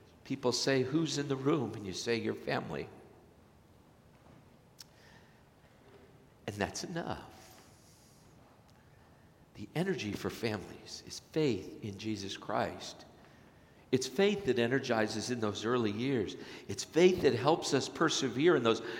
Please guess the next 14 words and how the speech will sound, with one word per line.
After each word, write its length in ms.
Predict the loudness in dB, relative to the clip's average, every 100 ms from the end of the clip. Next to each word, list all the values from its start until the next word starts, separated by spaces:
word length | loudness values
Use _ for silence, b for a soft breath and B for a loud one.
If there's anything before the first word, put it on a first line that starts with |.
| B
middle 320 | 12 12 12
years 280 | 8 4 4
and 100 | 6
make 220 | 8 8
it 120 | 6
through 180 | 2 8
those 220 | 10 10 8
middle 260 | 6 6
years, 400 | 6 6 6 2 -10 B B B B B B 6
where 160 | 8
the 220 | 10 8 8 -2
children 500 | 8 8 10 6 8
get 160 | 8 10
their 200 | 8